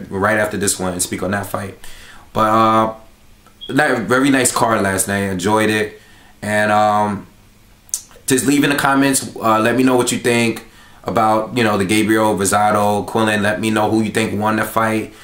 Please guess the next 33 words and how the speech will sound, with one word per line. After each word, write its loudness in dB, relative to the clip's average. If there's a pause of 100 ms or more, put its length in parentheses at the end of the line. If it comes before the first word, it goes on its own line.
(120)
Do -6
you 0
think 0
they 0
should -2
have -4
cut, -2
uh, -4
stopped 0
the -4
fight -2
as -4
early -2
as, -4 (160)
uh, -8
as -6
they -2
did? -2 (380)
Do -4
you 0
think -2
that 0
the -2
judges' 0
scorecards, 0
what 0
do 2
you 0
think 0
about -4
the -4
judges' -2
scorecards? 0